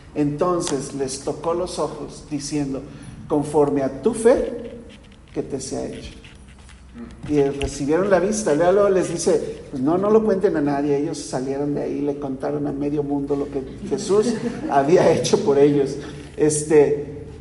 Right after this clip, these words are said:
pero, eh, no, no hablo de esa parte de la historia, hablo de la parte antes.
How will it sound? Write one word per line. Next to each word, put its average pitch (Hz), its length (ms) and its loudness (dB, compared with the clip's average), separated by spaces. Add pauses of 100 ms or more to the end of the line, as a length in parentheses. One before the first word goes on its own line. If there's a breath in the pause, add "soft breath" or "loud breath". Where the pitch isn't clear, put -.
pero, 160 520 8
eh, - 300 2
no, 170 160 2
no 175 180 0
hablo 196 240 6
de 185 120 6
esa 185 200 -2
parte 180 280 2
de 160 80 2
la 160 60 0
historia, 190 380 6
hablo 180 160 4
de 185 80 8
la 170 140 4
parte 175 260 2
antes. 302 800 2